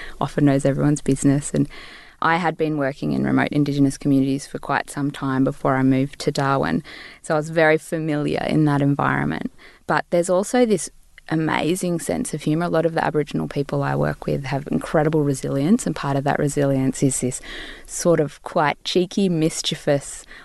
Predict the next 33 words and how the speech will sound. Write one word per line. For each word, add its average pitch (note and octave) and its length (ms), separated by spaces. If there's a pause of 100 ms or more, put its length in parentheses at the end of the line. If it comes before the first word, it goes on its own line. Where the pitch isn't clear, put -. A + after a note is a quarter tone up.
often E3 300
antagonistic D#3 1080 (160)
kind D#3 220
of D3 80
sense - 320
of D#3 120
humour. C#3+ 380 (340)
And E3+ 140
I F3 100
see G3+ 280
that E3 220
in D3 140
Dion's C#3 440
work - 520 (160)
very C#3+ 340
much. - 360
Like, - 100
he's D3+ 180
celebrating C#3+ 960 (400)
the D#3 80
things C#3+ 340
he C#3 120
loves. D2+ 560 (380)
And F3+ 140
it's E3+ 140
interesting G#3 420
'cause F#3 180
the - 160
idea F#3 480
for - 140
the F#3 80
first - 500
book, - 440